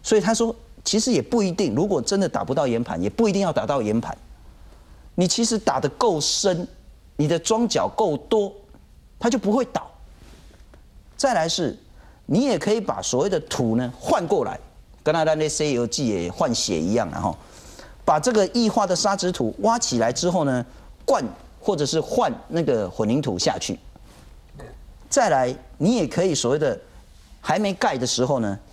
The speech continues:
你先把所谓的地盘先灌浆，然后呢，让它的那个基地呢变实了之后呢，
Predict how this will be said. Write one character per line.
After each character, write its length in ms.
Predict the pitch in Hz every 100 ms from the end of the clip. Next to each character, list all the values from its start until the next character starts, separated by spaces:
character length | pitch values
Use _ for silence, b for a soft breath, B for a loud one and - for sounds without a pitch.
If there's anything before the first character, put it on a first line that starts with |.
| -
你 100 | 123
先 240 | 127 202 208
把 200 | 135 95
所 120 | 113
谓 60 |
的 100 | 131
地 300 | 123 - 226
盘 220 | 165 104 104
先 180 | 143 135
灌 220 | 175 113
浆， 240 | - 101 98 - - B B B B
然 120 | -
后 140 | 139 190
呢， 140 | 170
让 200 | 160 185
它 160 | 160 165
的 120 | 151
那 120 | 143
个 120 | 151
基 280 | 127 - 196
地 200 | 196 202
呢 200 | 139 120 131
变 180 | 240 180
实 380 | 135 - 101 117
了 80 | 135
之 180 | - 165
后 180 | 160
呢， 160 | 127 107